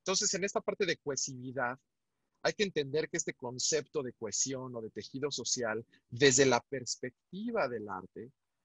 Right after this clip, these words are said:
eh, lo que nos invita es a reunirnos, a reencontrarnos. El arte une, el arte nos quita esta sensación de otredad, ¿no? Y de separación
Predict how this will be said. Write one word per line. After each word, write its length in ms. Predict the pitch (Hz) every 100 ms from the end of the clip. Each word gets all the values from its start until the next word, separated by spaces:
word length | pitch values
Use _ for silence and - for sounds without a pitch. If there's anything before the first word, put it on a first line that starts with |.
| _ _ -
eh, 580 | 143 143 143 139 139 131 _ _ _ -
lo 180 | 147 147
que 100 | 156
nos 200 | 143 156
invita 340 | 151 180 180
es 140 | 170
a 80 | 170
reunirnos, 1000 | 131 123 120 123 147 - - - - - _ _ _ _ _ _
a 120 | 110 123
reencontrarnos. 1300 | 120 123 120 127 123 113 135 120 113 92 - - _ _ _ -
El 160 | 127
arte 360 | 143 - 180 -
une, 400 | 160 170 143 98 - _ -
el 140 | 143
arte 220 | 151 185 185
nos 420 | 151 123 - -
quita 300 | 196 190 175
esta 220 | 170 180
sensación 680 | 160 131 135 127 143 135 143
de 180 | 147 -
otredad, 680 | 120 120 120 107 113 127 175 _ _ _ _ _
¿no? 280 | 117 113 185
Y 120 | 143
de 100 | 113
separación 720 | - 117 120 110 - 135 147